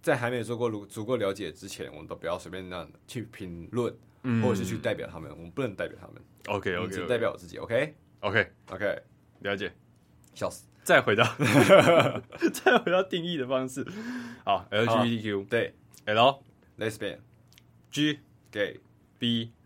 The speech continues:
Speaker 1: Bisexual。
Speaker 2: T。
Speaker 1: Transgender。
Speaker 2: Q。
Speaker 1: Question。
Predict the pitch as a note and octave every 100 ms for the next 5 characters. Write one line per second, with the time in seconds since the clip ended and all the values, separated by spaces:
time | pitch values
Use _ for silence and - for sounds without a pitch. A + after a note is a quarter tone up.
0 | _ G#2 G#2+ G#2 G#2+ - E2+ - - _
1 | - C#3 C#3 - _ _ _ _ - A#2+
2 | G#2+ - A2 G2+ F2 - _ _ _ _
3 | - D#3+ D#3 C#3+ - _ _ - - G2
4 | - E2+